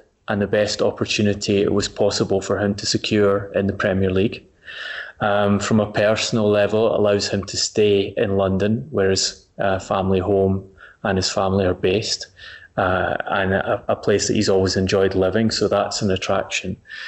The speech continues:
But Tottenham is a, a squad that he rates very highly and has rated very highly for a long time. Um, I think if you were to ask him privately, he would say that, um,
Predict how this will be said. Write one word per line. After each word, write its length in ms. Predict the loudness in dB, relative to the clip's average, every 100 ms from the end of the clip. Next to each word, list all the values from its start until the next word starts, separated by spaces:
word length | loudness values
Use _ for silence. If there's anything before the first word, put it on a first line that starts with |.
| -16 -4
But 180 | -2 0
Tottenham 440 | 2 2 2 2
is 140 | 2 2
a, 340 | 4 2 0 -2
a 100 | -2
squad 640 | -2 0 4 4 4 2
that 120 | -2
he 340 | -2 -2 0
rates 720 | 2 4 2 2 -2 -2 -4 _ _ _ _ -14
very 420 | -2 4 4 4
highly 400 | 2 2 2 2
and 240 | 0 -2
has 400 | 0 0 -2 -2
rated 560 | 2 2 2 2 -2 -2 -4
very 300 | 0 2 2
highly 520 | 2 2 2 2 -2 -12 _
for 200 | -2 2
a 60 |
long 300 | 2 2 0
time. 440 | -2 -2 -2 -2 -6 -16 -18 -16 -12 -4
Um, 560 | -2 0 2 2 2 0 -6 _ -20 _
I 120 | -6 -4
think 220 | -4 -2
if 100 | 0
you 80 | 2
were 80 |
to 180 | 2 0
ask 220 | 0 0
him 140 | -2 -2
privately, 680 | -2 0 2 2 4 2 2
he 120 | 0
would 180 | -2 -2
say 260 | 0 2
that, 420 | 2 0 -2 -4
um, 340 | 0 0 0